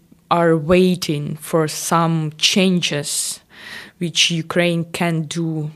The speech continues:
this eight years by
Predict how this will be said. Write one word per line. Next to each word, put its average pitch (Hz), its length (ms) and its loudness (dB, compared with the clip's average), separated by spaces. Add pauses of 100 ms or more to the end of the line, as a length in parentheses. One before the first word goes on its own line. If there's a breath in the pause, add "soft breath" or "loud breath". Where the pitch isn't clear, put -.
(120)
this - 640 -4
eight 160 380 -2
years 151 600 -2
by 62 540 -6